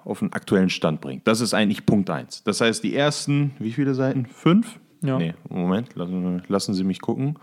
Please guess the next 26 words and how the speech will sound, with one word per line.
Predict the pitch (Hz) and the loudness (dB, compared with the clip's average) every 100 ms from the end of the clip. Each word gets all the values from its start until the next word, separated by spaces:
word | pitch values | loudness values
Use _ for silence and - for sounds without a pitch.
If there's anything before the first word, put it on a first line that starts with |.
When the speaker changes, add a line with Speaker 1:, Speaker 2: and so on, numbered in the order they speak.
| - - - - - - | -16 -20 -20 -20 -20 -4
Speaker 1:
Fünf, | - 156 156 | 2 4 2
sechs | - 117 135 - | 4 4 4 2
Seiten. | - 107 117 - 127 123 | 2 4 4 2 -2 0
Ja, | 117 90 | 4 4
die | 82 123 | 4 2
ersten | 180 165 | 2 4
sechs | 123 131 - | 4 4 4
Seiten | 127 113 | 2 2
passiert | 117 120 127 | 0 2 2
nichts, | 127 156 - - - _ - | 4 2 0 -6 -10 _ 0
außer | 123 120 127 104 | 2 4 2 4
dass | 107 - - - - _ _ _ _ _ - | 4 2 -4 -8 -14 _ _ _ _ _ -2
uns | 123 104 - 180 | 0 0 -4 -6
zusammengefasst | - 110 113 107 - 101 - | 2 4 4 4 4 2 2
wurde, | 107 101 90 | 4 4 4
was | 87 - | 2 -2
passiert | - - 131 | -6 -4 -4
ist. | - 135 | -2 -2
Speaker 2:
Ja. | 120 - - | -2 -6 -4
Speaker 1:
Also | - 107 104 | 2 2 2
für | - 104 | 2 4
uns | 135 131 | 4 4
Leser | 110 107 104 101 | 4 4 4 0
praktisch | - - 92 - | -2 -4 -4 0
nichts | 90 - | 0 0
Neues. | 82 67 - | -2 -2 -8